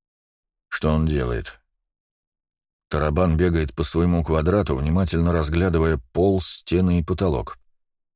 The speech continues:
Что-то ищет? О, звёзды!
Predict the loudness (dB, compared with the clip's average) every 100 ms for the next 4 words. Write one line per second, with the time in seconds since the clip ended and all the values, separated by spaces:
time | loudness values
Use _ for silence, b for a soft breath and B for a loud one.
0 | -8 -4 -4 -4 -4 -2 -4 -6 -10 -16
1 | _ _ _ _ _ _ _ _ _ _
2 | _ _ -4 -2 0 0 0 -2 -6 -12